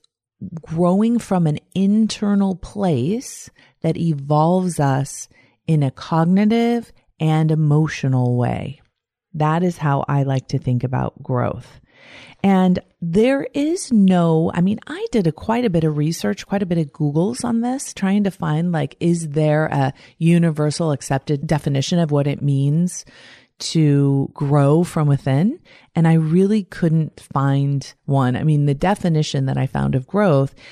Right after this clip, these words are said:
is a change in size or maturation, maturity, right? So I liked the part about maturity. So let's think about that. Do we want to continuously become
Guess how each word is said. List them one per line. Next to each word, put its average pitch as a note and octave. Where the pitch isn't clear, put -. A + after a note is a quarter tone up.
is D3
a D3
change E3+
in C#3+
size E3
or C#3+
maturation, C3
maturity, C3+
right? C3+
So -
I F#3
liked F#3
the F#3+
part D3+
about C#3
maturity. F#3
So G#3+
let's G#3
think G#3+
about C3
that. -
Do F#3
we F#3
want E3+
to D3+
continuously C#3+
become D3